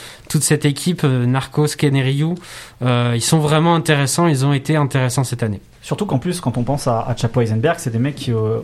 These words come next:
Speaker 2: ont, ont, ont travaillé il y a, il y a quelques années avec D J Widim, donc ils
Speaker 1: Ouais.
Speaker 2: faisaient vraiment des trucs beaucoup plus trap turn up, tu vois.
Speaker 1: Bien sûr, ouais.
Speaker 2: Et c'est, c'est intéressant comment ils ont, euh,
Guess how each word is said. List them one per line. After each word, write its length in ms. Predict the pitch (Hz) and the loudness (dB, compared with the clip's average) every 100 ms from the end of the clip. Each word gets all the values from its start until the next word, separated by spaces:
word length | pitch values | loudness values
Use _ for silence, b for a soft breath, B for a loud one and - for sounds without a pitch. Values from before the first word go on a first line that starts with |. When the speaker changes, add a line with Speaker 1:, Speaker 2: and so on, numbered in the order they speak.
| 135 | -4
Speaker 2:
ont, 180 | 117 - | -4 -4
ont, 160 | 120 120 | -6 -4
ont 40 | 123 | -6
travaillé 420 | - 123 127 139 | -2 0 0 0
il 60 | 123 | -2
y 20 | |
a, 160 | 117 | -2
il 60 | 113 | -4
y 40 | |
a 40 | 117 | -6
quelques 320 | 127 131 120 | -6 -6 -4
années 160 | 120 131 | -2 -2
avec 180 | 113 | -4
D 80 | 110 | -6
J 120 | 110 123 | -4 -2
Widim, 400 | 113 123 165 190 B B B | -2 -2 -2 -2 B B B
donc 140 | 156 156 | -4 0
ils 20 | |
Speaker 1:
Ouais. 60 | |
Speaker 2:
faisaient 120 | 185 135 | 2 2
vraiment 240 | 147 208 | 2 2
des 100 | 151 | 0
trucs 180 | - 170 | -2 -2
beaucoup 200 | 127 127 | -2 -4
plus 180 | 123 120 | -6 -2
trap 280 | - - | -2 0
turn 180 | - 131 | 2 2
up, 100 | 147 - | 0 -4
tu 120 | 117 | -2
vois. 80 | 120 | 0
Speaker 1:
Bien 20 | |
sûr, 220 | - 139 | 2 2
ouais. 80 | 113 B B B | 0 B B B
Speaker 2:
Et 240 | 139 131 139 | 0 2 2
c'est, 160 | - | 0
c'est 140 | - 147 | 0 0
intéressant 380 | 143 170 185 208 | 2 0 0 -2
comment 180 | 165 | 0
ils 200 | 165 143 | 0 0
ont, 200 | 131 131 | 0 2
euh, 220 | 123 123 | 2 2